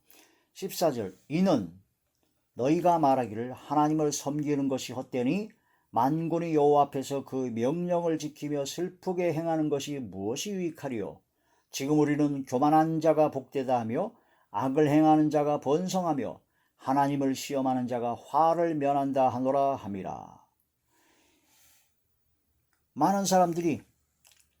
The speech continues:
안 믿는 이방인들이라든가 그런 악을 행하는 사람들이 좀 잘 되고 형통한 것 같으면은 내가 이거 하나님을 섬기고 이렇게 슬프게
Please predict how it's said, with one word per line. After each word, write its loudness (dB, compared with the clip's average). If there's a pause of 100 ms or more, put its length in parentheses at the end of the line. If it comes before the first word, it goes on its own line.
안 -2
믿는 0
이방인들이라든가 0
그런 -4
악을 2
행하는 2
사람들이 -2
좀 -4
잘 -4
되고 -2
형통한 -6
것 -4
같으면은 -4 (920)
내가 0
이거 -2 (440)
하나님을 0
섬기고 -4
이렇게 -10
슬프게 -6